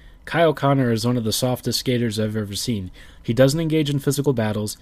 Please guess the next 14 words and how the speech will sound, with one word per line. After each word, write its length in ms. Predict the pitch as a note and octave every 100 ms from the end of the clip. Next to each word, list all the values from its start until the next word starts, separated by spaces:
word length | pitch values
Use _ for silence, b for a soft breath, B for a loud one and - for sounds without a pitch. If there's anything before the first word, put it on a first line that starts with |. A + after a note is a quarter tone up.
| B B
He 140 | C3
doesn't 260 | D3+ D#3+ D#3
really 180 | D3+
try 160 | C#3 C3
to 100 | A#2
strip 280 | - C#3+ C3+ - -
players 400 | B2+ B2+ A#2+ A2+
of 140 | G#2
their 260 | A2+ G#2 G#2
pucks 480 | - B2+ - - G#2+
and, 180 | G2
and 280 | - A#2 A2 -
force 280 | - B2+ G#2
turnovers. 720 | - C#3 G2 G2 G#2 G2+ -